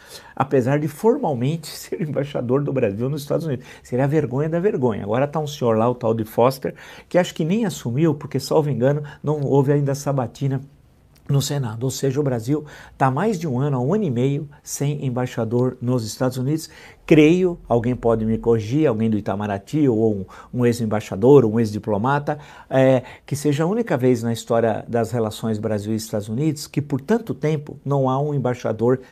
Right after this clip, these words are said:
titular do Brasil em Washington. Isso desde que, quando foi criada a embaixada, salvo engano, foi no início do século vinte, e o primeiro embaixador foi Joaquim Nabuco, né? Vamos, não é que, mas o Brasil tinha, evidentemente, <laughs>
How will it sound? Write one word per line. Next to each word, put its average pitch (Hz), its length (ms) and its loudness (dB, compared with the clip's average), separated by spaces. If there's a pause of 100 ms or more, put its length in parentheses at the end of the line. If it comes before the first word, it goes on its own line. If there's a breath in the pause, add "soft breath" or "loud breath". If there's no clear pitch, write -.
(100 loud breath)
titular 120 540 2 (200 loud breath)
do 135 140 6
Brasil 120 640 0
em 123 160 0
Washington. 92 460 -6 (120)
Isso 127 300 0
desde 131 420 2
que, 135 140 -8
quando 120 280 -2
foi 127 140 0
criada 110 340 2
a 117 40 0
embaixada, 139 500 2 (300 loud breath)
salvo 120 360 2
engano, 123 440 2 (220 loud breath)
foi 127 340 2
no 127 120 -4
início 117 280 -2
do - 20 -8
século 147 260 -2
vinte, 147 240 -2
e 160 40 4
o 143 40 0
primeiro 127 380 2
embaixador 120 640 0 (160)
foi 117 320 0
Joaquim 131 300 -2
Nabuco, 123 480 -4
né? 147 220 0 (840 loud breath)
Vamos, 147 260 8
não 135 140 6
é 139 60 8
que, 139 180 2
mas 120 280 4
o - 20 -2
Brasil 110 280 4
tinha, 123 360 0
evidentemente, 107 560 -4
<laughs> - 80 -8